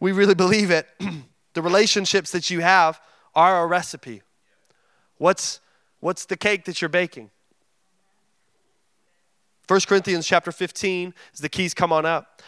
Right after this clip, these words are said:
says, "Do not be misled. Bad company corrupts good character.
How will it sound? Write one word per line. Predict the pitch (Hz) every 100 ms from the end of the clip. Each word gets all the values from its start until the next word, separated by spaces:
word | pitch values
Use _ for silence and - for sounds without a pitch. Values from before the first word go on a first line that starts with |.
| - -
says, | - 156
"Do | 208
not | 202 160
be | 190
misled. | 185 - 175 165 143
Bad | 175 180 196 -
company | - 202 180 147 175 - _ - _
corrupts | - 170 175 - -
good | 170 160
character. | 139 156 156 - 117 104